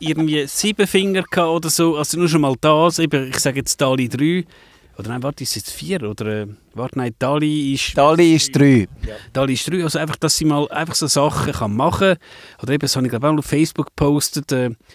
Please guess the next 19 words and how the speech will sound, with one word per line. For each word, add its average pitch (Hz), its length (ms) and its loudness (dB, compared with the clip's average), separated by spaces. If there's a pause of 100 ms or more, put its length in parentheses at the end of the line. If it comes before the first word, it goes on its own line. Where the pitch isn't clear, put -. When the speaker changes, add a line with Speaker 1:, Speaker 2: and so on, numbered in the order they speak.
(360)
Speaker 1:
„A - 160 -4
holiday 156 440 4
home 139 480 4
with, 131 220 0
with 123 400 -6
beer 175 260 0
in 185 140 2
front.“ 156 380 0 (100)
Und 143 160 -12
das - 220 -2
sieht 151 240 -2
wirklich 185 380 0 (180)
super 185 640 -4 (100)
lustig 165 540 -4
aus. 139 180 0
Also 120 160 -4
nur 156 160 2
schon 147 160 -2
mal, 127 120 -2